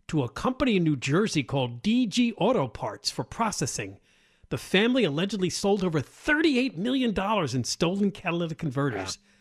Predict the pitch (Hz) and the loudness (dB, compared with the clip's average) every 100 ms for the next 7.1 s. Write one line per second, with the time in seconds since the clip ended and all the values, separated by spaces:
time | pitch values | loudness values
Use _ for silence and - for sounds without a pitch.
0 | _ - 123 117 - 151 147 127 117 104 | _ -2 -2 -2 -4 -2 0 0 -2 -4
1 | 117 123 147 147 160 180 156 214 117 - | -4 -2 0 0 0 2 2 2 -4 -2
2 | 98 95 87 90 95 117 104 85 _ _ | -2 -2 -2 -2 0 0 -2 -4 _ _
3 | _ _ 202 247 240 226 - 202 147 120 | _ _ -10 -4 -4 -2 0 0 0 -2
4 | 151 180 131 - 151 120 110 180 127 113 | -2 -2 -4 -4 -4 -4 -4 -4 0 2
5 | 143 175 185 156 139 160 101 73 - _ | 2 4 2 2 0 0 0 -4 -20 _
6 | _ _ _ _ _ 117 127 113 202 165 | _ _ _ _ _ -2 0 0 0 0